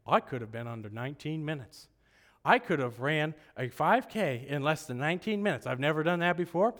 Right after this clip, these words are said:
I don't think I'm ever gonna do that again. I missed my opportunity. Whenever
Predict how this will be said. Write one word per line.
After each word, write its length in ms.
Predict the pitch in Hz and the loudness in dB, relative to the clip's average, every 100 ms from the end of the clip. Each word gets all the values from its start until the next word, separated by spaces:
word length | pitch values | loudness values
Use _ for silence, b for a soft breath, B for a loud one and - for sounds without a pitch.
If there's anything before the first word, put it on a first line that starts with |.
| - - | -12 -8
I 120 | 127 | -6
don't 140 | 135 | -4
think 180 | 147 147 | -4 -4
I'm 120 | 135 | -2
ever 200 | 139 143 | -2 -2
gonna 180 | 143 139 | -4 -4
do 180 | 131 147 | -2 0
that 180 | 139 131 | 0 -2
again. 320 | 120 156 101 B B B B _ _ _ _ _ b b b b b b - | -2 -2 -2 B B B B _ _ _ _ _ b b b b b b -4
I 100 | 135 | 0
missed 240 | 175 175 | 0 0
my 140 | 151 160 | 2 4
opportunity. 680 | 151 139 175 160 104 95 - _ b b b b _ _ _ - | 2 0 -2 -2 -6 -12 -18 _ b b b b _ _ _ -10
Whenever 960 | 139 170 214 226 170 190 180 180 | -2 0 0 -2 0 0 0 -4